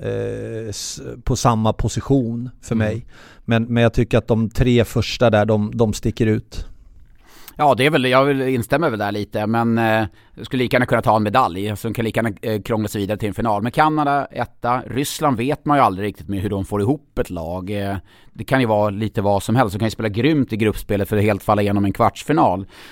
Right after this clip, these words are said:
Speaker 3: Så det vet man inte riktigt, men, eh, jag tycker ändå att S-, Sverige har alla möjligheter att, att, att, att få ta medalj nu när man har de bästa spelarna med. Vi har ju ändå en förbundskapten som verkligen har devalverat och bara liksom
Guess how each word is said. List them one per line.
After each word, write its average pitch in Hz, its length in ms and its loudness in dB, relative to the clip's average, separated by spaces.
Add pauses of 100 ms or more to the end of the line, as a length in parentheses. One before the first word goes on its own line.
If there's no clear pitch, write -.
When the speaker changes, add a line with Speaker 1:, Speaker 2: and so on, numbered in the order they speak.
Speaker 3:
Så - 100 -8
det 123 60 2
vet 131 200 4
man 139 120 4
inte - 180 0
riktigt, 98 300 -4
men, 110 260 2 (520)
eh, 107 520 -2 (160)
jag - 140 -6
tycker 160 300 0
ändå 113 200 2
att 101 140 -2
S-, - 220 -14
Sverige 104 300 0
har 107 180 4
alla 98 180 4
möjligheter 101 500 0
att, 95 600 -4
att, 92 80 -8 (580)
att, 110 420 -4
att 113 140 -4
få - 120 -12
ta 151 200 2
medalj 101 320 0
nu 101 60 -4
när 98 80 -4
man 98 120 -4
har 101 80 0
de 95 80 -4
bästa 101 300 -4
spelarna 95 340 -6
med. 117 220 -2
Vi 107 60 -4
har 117 100 4
ju 120 40 4
ändå 107 140 0
en 110 60 -2
förbundskapten 113 720 0
som 110 300 -6
verkligen 104 300 -2
har 95 40 -6
devalverat 113 540 2
och 110 60 -10
bara 101 220 0
liksom 98 300 -6